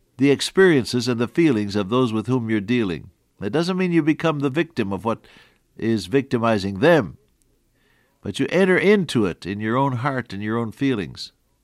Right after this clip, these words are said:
You don't have to become the victim of, of drug abuse in order f-, to give yourself in love and concern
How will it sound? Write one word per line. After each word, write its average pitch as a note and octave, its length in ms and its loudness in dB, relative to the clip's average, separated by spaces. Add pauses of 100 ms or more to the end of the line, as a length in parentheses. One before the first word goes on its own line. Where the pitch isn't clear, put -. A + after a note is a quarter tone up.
(1600)
You A2+ 120 -6
don't F3 240 0
have E3 260 0
to C#3+ 80 -4
become D3 380 -2
the C3 80 2
victim C3 400 -2
of, G#2 200 -4
of E2+ 480 -6
drug C3+ 240 2
abuse F#2+ 540 -4 (360)
in G2 140 -10
order B2 420 0 (380)
f-, D2 160 -20
to G#2+ 120 -2
give A#2+ 360 2
yourself A2 640 0
in A2 180 -4
love A#2+ 360 0
and G#2+ 280 -6
concern A2 600 -4